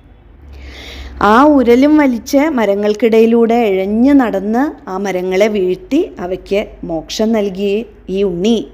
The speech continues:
ദാമോദരനായി മാറുകയാണ്. ഇനി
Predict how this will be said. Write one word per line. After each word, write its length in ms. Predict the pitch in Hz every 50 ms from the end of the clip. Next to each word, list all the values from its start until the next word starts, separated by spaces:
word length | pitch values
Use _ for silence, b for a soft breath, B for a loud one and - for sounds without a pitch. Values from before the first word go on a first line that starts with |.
| - - -
ദാമോദരനായി 840 | - 175 160 160 170 170 175 170 185 175 175 190 202 190 165 165
മാറുകയാണ്. 520 | 175 190 180 170 165 165 175 170 165 143 - - - - _ _ _ _ _ _ _ _ _ _ - - b b b b b b b b b b b b b b b b
ഇനി 180 | 240 233 233 214